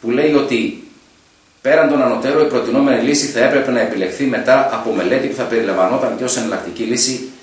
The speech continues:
ο Χιτά Δημουλέρου, ο οποίος μετά από τριάμιση χρόνια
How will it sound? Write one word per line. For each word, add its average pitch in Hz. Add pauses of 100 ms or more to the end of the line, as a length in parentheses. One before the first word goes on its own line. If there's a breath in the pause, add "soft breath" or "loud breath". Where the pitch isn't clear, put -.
(140)
ο 101
Χιτά 101 (500)
Δημουλέρου, 117 (120)
ο 120
οποίος 135 (100)
μετά 113
από 113
τριάμιση 107
χρόνια 107